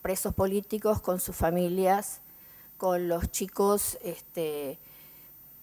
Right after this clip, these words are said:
que son una víctima más. Y creo que en ese sentido, además mi experiencia personal que ha pasado por todos esos ámbitos,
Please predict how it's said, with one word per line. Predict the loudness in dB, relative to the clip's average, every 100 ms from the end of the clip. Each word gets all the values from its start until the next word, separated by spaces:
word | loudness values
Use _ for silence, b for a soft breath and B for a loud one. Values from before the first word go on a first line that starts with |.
| -20 -8
que | -2
son | -2 -2
una | -2 -2
víctima | -2 -4 -4 -2
más. | 2 2 0 -4 -10 -20 -20 -20 -20 -20 -20 -20 -20 -20 -20 -20 -20 -14
Y | -12
creo | -8 -4 4 4
que | 6
en | 2
ese | 0 -2
sentido, | -2 -4 -4 -2 2 4 6 4
además | 2 -2 -2 -2
mi | -4
experiencia | -2 -2 0 0 0 -2
personal | -4 -4 -2 -2 -2
que | -6
ha | -8
pasado | -8 -8 -8 -8
por | -12
todos | -10 -8 -8 -10
esos | -12 -12 -10 -8
ámbitos, | -8 -8 -8 -8 -10